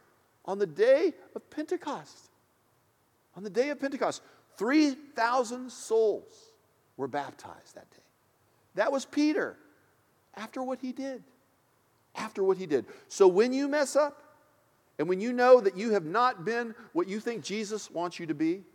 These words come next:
whatever it is, maybe you feel that you've disappointed him. I feel that I have. Maybe you feel that you failed him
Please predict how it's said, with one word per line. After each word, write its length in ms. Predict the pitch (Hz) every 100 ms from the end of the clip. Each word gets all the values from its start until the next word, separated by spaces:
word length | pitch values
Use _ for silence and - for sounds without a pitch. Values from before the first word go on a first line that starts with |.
| _ _ -
whatever 380 | 185 254 262 214
it 60 |
is, 220 | 180 196 147
maybe 360 | 170 175 175 - - - -
you 100 | 165
feel 240 | 190 202
that 140 | 185
you've 100 | 165
disappointed 640 | 139 180 - - 190 196 196
him. 220 | 202 208 208 _ _ _ _ _ _ _ -
I 80 | 170
feel 180 | 226
that 140 | 208 175
I 140 | 147
have. 320 | 147 147 233 - _ _ _ _ _ _ _ _ _ _ -
Maybe 160 | 156 185
you 100 | 185
feel 180 | 196
that 120 | 190 190
you 100 | 175
failed 540 | - - 185 208 202
him 220 | 196 202